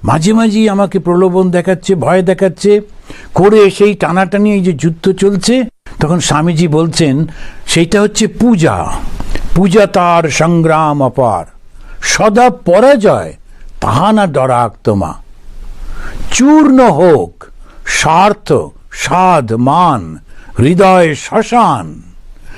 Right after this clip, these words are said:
নাচুক তাহাতে শ্যামা।" মা শ্যামা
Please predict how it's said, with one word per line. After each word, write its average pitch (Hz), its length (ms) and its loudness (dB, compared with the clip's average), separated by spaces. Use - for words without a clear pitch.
নাচুক 175 840 2
তাহাতে 127 480 0
শ্যামা।" 110 560 -4
মা 143 320 0
শ্যামা 151 500 -2